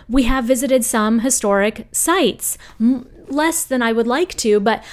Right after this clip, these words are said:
we've done all those things in our homeschool. That's part of our journey and our lifestyle. Um, just giving them all of those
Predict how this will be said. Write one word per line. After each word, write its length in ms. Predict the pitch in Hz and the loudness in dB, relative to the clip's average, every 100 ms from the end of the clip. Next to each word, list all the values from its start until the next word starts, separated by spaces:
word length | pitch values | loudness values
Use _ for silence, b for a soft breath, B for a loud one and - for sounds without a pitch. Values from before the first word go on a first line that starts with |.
| B - | B 0
we've 220 | 302 247 | 0 2
done 180 | 311 311 | -2 -2
all 100 | 294 | -2
those 220 | 277 269 | -2 -2
things 300 | 285 262 240 | -2 0 -2
in 60 | |
our 100 | 208 | -4
homeschool. 440 | 190 254 247 220 180 | -4 -4 -2 -4 -4
That's 200 | 214 214 | -6 -8
part 320 | - 254 254 | -6 -4 -2
of 200 | 233 214 | -4 -4
our 380 | 208 208 202 196 B - | -4 -2 -2 -6 B -10
journey 480 | - 214 226 185 170 | -2 2 2 0 -2
and 180 | 220 202 | -2 -2
our 140 | 196 | -2
lifestyle. 800 | 196 240 247 - 180 165 - - B B - | -2 -2 -2 -2 -2 -2 -4 -10 B B -2
Um, 320 | 226 214 208 - | 0 2 0 -4
just 320 | 277 277 - - - - | -4 -4 -6 -14 -10 -2
giving 340 | 277 311 330 | 0 0 0
them 160 | 302 247 | 0 0
all 320 | 254 262 285 | -2 -2 -2
of 160 | 269 | -2
those 400 | 214 226 220 226 | 0 2 2 0